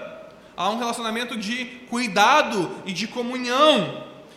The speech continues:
O nosso relacionamento com Deus é dessa maneira. Deus sabe o que nós precisamos, Ele é nosso Pai, mas Ele também espera que nós confiemos nele, de que Ele vai nos dar o alimento,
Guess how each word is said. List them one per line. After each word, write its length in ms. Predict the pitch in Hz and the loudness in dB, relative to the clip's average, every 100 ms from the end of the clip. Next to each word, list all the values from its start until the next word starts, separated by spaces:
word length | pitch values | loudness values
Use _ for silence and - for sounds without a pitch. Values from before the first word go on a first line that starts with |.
| - - | -20 -10
O 60 | 208 | -4
nosso 340 | 226 285 285 | 0 0 0
relacionamento 480 | - 247 247 226 233 | -2 -4 -4 -6 -8
com 160 | 254 214 | -8 -2
Deus 180 | 202 233 | 0 0
é 40 | |
dessa 220 | 202 202 233 | -2 -4 -2
maneira. 380 | 226 220 220 | -2 -2 -4
Deus 160 | 208 311 | -4 -2
sabe 240 | 294 302 | 0 0
o 40 | 311 | 0
que 60 | |
nós 140 | 220 214 | -2 -4
precisamos, 440 | 202 170 160 147 | -6 -4 -6 -4
Ele 120 | 220 | -4
é 40 | 240 | -4
nosso 200 | 240 262 | -6 -4
Pai, 360 | 214 214 208 - - - - - - - - | 0 0 -2 -8 -16 -20 -20 -20 -20 -20 -18
mas 80 | 185 202 | -12 -8
Ele 80 | |
também 180 | 208 208 | -6 -6
espera 580 | 220 - 190 196 185 139 - - | -6 -8 -6 -4 -4 -10 -14 -12
que 120 | 190 | -8
nós 460 | 160 160 180 - - - | -6 -4 -6 -8 -12 -14
confiemos 760 | - 254 269 226 208 202 202 160 | -10 -10 -8 -6 -2 -2 -2 -6
nele, 340 | 156 143 127 - - - - - - - | -8 -8 -10 -14 -18 -20 -20 -20 -20 -12
de 80 | - | -6
que 80 | |
Ele 80 | 175 | -4
vai 120 | 170 | -4
nos 120 | 170 165 | -4 -2
dar 100 | 165 | -2
o 80 | |
alimento, 480 | 180 185 196 226 - | -2 -2 -4 -6 -10